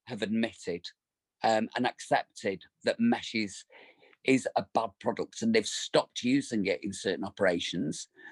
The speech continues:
In the U K, I think they put a hold on it for the vaginal mesh victim, um, like the bladder, they put a hold on it for that. Hernias and, uh,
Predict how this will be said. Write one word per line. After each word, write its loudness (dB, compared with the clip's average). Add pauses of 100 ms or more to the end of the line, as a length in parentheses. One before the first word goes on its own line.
(640)
In 6
the 6
U 2
K, 2 (360)
I -6
think 0
they -6
put -6
a -8
hold 2
on 0
it -8 (220)
for 4
the -4
vaginal -2 (600)
mesh 0
victim, -4
um, 2 (400)
like 4
the 2
bladder, 4 (400)
they 4
put -6
a -10
hold 0
on -4
it -10
for -10
that. 2 (280)
Hernias 0 (140)
and, -2 (640)
uh, 4